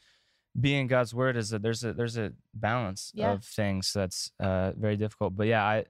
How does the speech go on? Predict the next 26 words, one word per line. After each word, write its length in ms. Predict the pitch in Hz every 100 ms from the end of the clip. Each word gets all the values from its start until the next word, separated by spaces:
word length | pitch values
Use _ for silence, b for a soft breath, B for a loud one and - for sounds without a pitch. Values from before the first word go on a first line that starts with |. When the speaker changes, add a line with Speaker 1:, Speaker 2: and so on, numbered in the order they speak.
| -
Speaker 1:
in 400 | 107 104 95 -
thirty-four, 640 | 117 113 104 113 107 107 104 b b b b b b -
um, 500 | 117 113 107 104 - - -
true 200 | - 135
leadership 680 | 120 123 117 - 120 110 107 - -
is 320 | 110 107 101
helping 420 | - 113 113 107
others, 520 | 98 101 101 101 -
not 200 | 101 95 87
just 320 | 98 - 95
getting 260 | 98 92
ahead 480 | 92 - 95 92 92
for, 160 | - 92
like, 240 | 87 87
personal 320 | - 95 - 87
gain, 280 | 87 87
kinda 340 | 90 92 87 92 b b b b
understanding 840 | 104 101 - - 98 95 95 92 95 _ _ _ -
the 240 | 110 98
reason 460 | 98 104 98 104 95
of, 340 | 92 90 - -
you 80 | 107
know, 300 | 95 90 104 -
why 540 | 101 98 92 92 92 92 -
we're 220 | 101 95
in 460 | 92 95 92 92